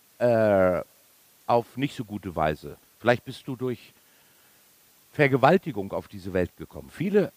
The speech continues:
ältere Menschen leiden da noch drunter, weil sie im Krieg vergewaltigt, also ob, weil ihre Mütter vergewaltigt wurden. Vielleicht bist du ein elterlicher Betriebsunfall.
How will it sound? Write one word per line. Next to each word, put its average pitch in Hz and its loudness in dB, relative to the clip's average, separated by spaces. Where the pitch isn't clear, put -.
ältere 156 4
Menschen 123 -4
leiden 123 4
da 104 2
noch 92 -12
drunter, 90 -8
weil 95 -2
sie 101 -8
im 95 -8
Krieg - -10
vergewaltigt, 104 -2
also 92 -12
ob, 127 -8
weil - -12
ihre 104 -2
Mütter 107 -2
vergewaltigt 104 -4
wurden. 76 -12
Vielleicht 131 0
bist - -18
du 131 -4
ein 110 -6
elterlicher 113 -2
Betriebsunfall. 85 -12